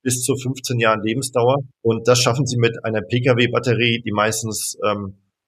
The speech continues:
äh, Nickel, Mangan, Kobalt ist, N-M-C-Technologie, ähm, im Idealfall nicht.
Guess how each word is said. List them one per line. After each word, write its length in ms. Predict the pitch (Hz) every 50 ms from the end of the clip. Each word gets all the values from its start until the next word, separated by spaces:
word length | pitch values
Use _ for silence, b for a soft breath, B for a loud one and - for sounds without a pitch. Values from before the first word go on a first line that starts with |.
| _ _ _ _ _ _ _ -
äh, 200 | 107 107 107 104 107 110
Nickel, 280 | 113 127 123 127 123
Mangan, 400 | 117 110 110 110 107 104 107 107
Kobalt 380 | - - 120 120 127 123 120 120
ist, 220 | 123 127 123 123
N-M-C-Technologie, 1040 | - 113 110 107 107 - 127 123 123 123 123 120 127 120 120 120 120 113 117 113 104 - - _ _ _ - 107
ähm, 200 | 101 98 104 101
im 160 | - 107 110 110
Idealfall 480 | 92 90 98 87 101 - - 104 95
nicht. 340 | 98 98 - - - -